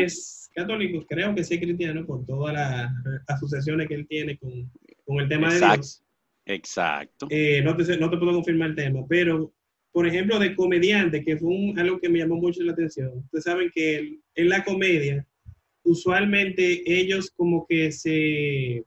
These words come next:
Speaker 1: se relajan ellos mismos para tener ese mecanismo de defensa y evidentemente burlarse de todo. ¿Cuántos de ellos ustedes creen que son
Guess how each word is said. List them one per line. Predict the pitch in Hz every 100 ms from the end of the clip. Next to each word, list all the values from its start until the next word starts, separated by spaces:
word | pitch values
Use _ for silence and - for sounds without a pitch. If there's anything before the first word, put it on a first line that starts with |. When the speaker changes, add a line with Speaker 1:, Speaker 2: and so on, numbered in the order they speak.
| _
Speaker 1:
se | - 175
relajan | 170 196 240
ellos | 202 202
mismos | 180 180 147 127 - -
para | 151 151 143 139 139
tener | 151
ese | 175 202
mecanismo | 196 196 190 190 185
de | 190
defensa | 185 147 139 - _ _ _ _ _ _ -
y | 175
evidentemente | 170 180 180 180 170
burlarse | 165 160 165 170
de | 151
todo. | 139 135 113 - _ _ _ _ _ _ _ _ _ _ _ _ _ _ _
¿Cuántos | 190 214 247 240 220
de | 208
ellos | 208 196
ustedes | 180 185 180
creen | 185 170
que | 170
son | 170 165 151